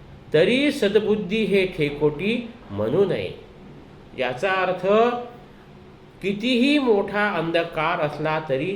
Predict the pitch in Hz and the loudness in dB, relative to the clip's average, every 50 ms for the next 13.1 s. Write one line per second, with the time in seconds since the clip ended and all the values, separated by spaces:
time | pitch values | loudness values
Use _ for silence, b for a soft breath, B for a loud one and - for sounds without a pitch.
0 | 202 - 214 190 160 147 143 151 151 - - - 240 247 262 247 - 208 185 185 | -4 -2 -2 0 0 0 -2 -2 -4 -8 -2 0 2 2 2 2 0 0 0 0
1 | 185 170 165 165 170 170 165 170 - - 151 113 113 120 135 143 147 151 147 - | 0 0 -2 -2 -2 -2 -4 -4 -4 -6 -4 -4 -4 -2 -2 -2 -2 -2 -2 0
2 | 156 156 175 190 202 202 B B B B B - 143 151 165 180 190 - - - | 0 2 2 2 2 0 B B B B B -6 -4 -2 -2 -2 -2 -4 -6 -6
3 | - 120 120 131 160 147 151 147 - 170 165 175 175 175 - - 131 127 143 151 | -4 -2 0 0 0 0 0 -2 -2 -2 -2 -2 -2 -4 -4 -2 -2 -2 -2 -4
4 | 143 202 240 233 208 175 156 147 156 143 117 104 110 120 143 160 165 151 - - | -4 -2 -2 0 0 0 2 2 2 2 0 0 -2 0 0 2 2 0 0 -4
5 | - - - - - - - 101 113 117 127 147 156 165 165 147 117 113 120 135 | -8 -12 -14 -16 -18 -18 -12 -10 -6 -2 0 0 0 0 -2 -2 -4 -4 -4 -4
6 | 135 117 107 120 120 110 - - - - - - - B B B B B B B | -4 -4 -4 -6 -6 -8 -8 -10 -16 -20 -20 -20 -20 B B B B B B B
7 | - 107 120 139 147 175 185 202 214 226 226 - - - - - - - 151 151 | -14 -8 -4 0 2 4 4 4 2 0 -2 -6 -10 -14 -18 -20 -12 -8 -6 -6
8 | 147 - 240 233 208 302 320 294 277 247 240 254 247 233 214 190 - 208 190 175 | -4 -2 0 2 2 4 4 4 2 2 2 2 2 2 0 0 0 0 0 0
9 | 160 151 135 120 104 - 98 - - - - - - 170 175 185 220 220 214 214 | 0 0 0 -2 -4 -6 -10 -12 -16 -18 -20 -2 0 0 2 2 2 0 0 0
10 | 175 175 180 185 185 180 175 - - - - - - 143 139 139 185 190 196 175 | -2 0 2 2 0 0 -2 -6 -12 -14 -16 -10 -8 -8 -8 -6 -6 -4 -2 0
11 | 214 226 214 214 - 170 175 247 240 254 254 254 247 240 220 208 190 185 185 180 | 0 0 0 0 -2 0 0 2 0 0 0 0 0 0 0 0 0 -2 -2 -2
12 | 196 190 185 160 151 156 165 175 175 175 - - 151 143 143 147 147 151 160 160 | -2 -2 -2 -2 -2 -4 -2 -2 -2 -2 -2 -4 -4 -2 -2 0 0 0 0 0
13 | 151 151 | 0 -2